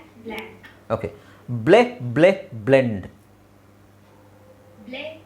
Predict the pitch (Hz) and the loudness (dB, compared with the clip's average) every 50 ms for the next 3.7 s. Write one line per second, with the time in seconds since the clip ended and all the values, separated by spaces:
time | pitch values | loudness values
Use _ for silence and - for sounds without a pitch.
0 | - 226 233 247 262 285 285 - - - - 226 220 208 202 - - - - - | -20 -20 -18 -18 -18 -18 -20 -20 -20 -20 -16 -14 -12 -12 -12 -14 -18 -20 -20 -20
1 | - - - - 123 113 101 - - - - - - 190 302 294 240 240 226 214 | -20 -18 -8 -6 -6 -6 -6 -8 -14 -20 -6 0 2 2 2 2 0 -2 0 4
2 | 190 208 247 285 - - - - - - 190 202 202 170 175 175 180 170 151 139 | 4 4 4 4 2 -2 -10 -12 -6 -4 -2 0 0 2 4 4 4 4 4 2
3 | 120 123 113 - 127 127 - - 123 110 101 95 - | -2 0 2 2 2 2 0 0 -2 0 0 -2 -6